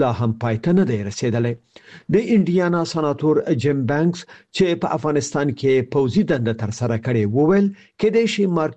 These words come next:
میلی عفو شي، خو دوی به د هغه د حساب ورکولو لپاره د لارو چارو لټولو ته دوام ورکړي. له افغانستانه تر وتلو وروسته ارزونې په عمده ډول دا پوښتنه مطرح کوي چې پوځ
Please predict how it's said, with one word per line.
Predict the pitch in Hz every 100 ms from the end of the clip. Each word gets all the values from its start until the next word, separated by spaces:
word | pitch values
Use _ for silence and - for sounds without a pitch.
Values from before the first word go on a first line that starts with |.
| -
میلی | 131 135 -
عفو | 151 _ 113 104
شي، | 120 113 - _ -
خو | 190
دوی | 226 185
به | 101 - _ -
د | 151 156
هغه | 190 202
د | 170 147
حساب | 131 - 123 107 117
ورکولو | 113 - 117 113 110 107
لپاره | 139 190 202 196 - -
د | 170 196
لارو | 214 160 123
چارو | 127 120 123 107
لټولو | 110 113 120 143 151
ته | 170 160
دوام | 156 113 92
ورکړي. | 104 - 117 107 _ _ _ _ _ 165
له | 202
افغانستانه | 196 214 202 214 214 208
تر | 202 170
وتلو | 170 190 190
وروسته | 170 170 190
ارزونې | 151 135 127 127 170 175
په | - 147
عمده | 143 180 160
ډول | 156 160 - 139
دا | 131 117
پوښتنه | 143 - 131 117 117
مطرح | 120 139 113 -
کوي | 170 208 202
چې | 117 - - _ -
پوځ | 196